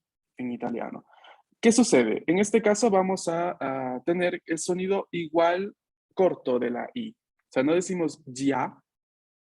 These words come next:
no decimos ya, sino decimos ya. Ya. Ya.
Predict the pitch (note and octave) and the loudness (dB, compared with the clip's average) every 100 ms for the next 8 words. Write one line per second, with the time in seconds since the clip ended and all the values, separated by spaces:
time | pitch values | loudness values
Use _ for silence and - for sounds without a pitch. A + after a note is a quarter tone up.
0 | _ C3+ D3 C#3+ C#3+ B2+ B2+ B2+ C3+ A#3+ | _ -6 -4 -4 -6 -4 0 0 0 -2
1 | - - D#3 E3+ E3 E3+ E3+ F3+ - _ | -8 -6 -4 -2 -6 -6 -8 -8 -12 _
2 | _ - C3 D3+ D3+ _ _ _ _ _ | _ -6 -2 -2 -4 _ _ _ _ _
3 | _ _ _ _ _ _ _ _ _ _ | _ _ _ _ _ _ _ _ _ _
4 | _ _ C#3 B2+ C3+ - - _ _ _ | _ _ -4 0 0 -4 -12 _ _ _
5 | _ _ _ _ _ _ _ _ _ _ | _ _ _ _ _ _ _ _ _ _
6 | _ _ _ - B2+ B2+ | _ _ _ -6 -2 -2